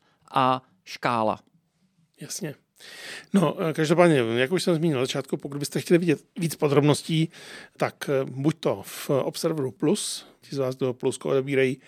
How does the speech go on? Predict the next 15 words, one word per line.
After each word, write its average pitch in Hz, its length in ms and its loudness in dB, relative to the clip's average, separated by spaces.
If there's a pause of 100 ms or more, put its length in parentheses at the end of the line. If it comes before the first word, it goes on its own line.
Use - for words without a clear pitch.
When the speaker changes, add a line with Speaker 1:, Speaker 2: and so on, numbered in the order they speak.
(540)
Speaker 2:
tam 143 160 0
jsme - 160 -2
měli 139 340 0
výběr 127 400 2
nějakých 131 360 -2
postřehů, 156 680 0
pár 139 280 -6
nějakých 127 320 -8
grafů 123 320 -4
z - 100 -12
toho 147 120 2
webináře, 139 480 0
a 127 40 2
jinak 123 200 -2
samozřejmě 127 680 0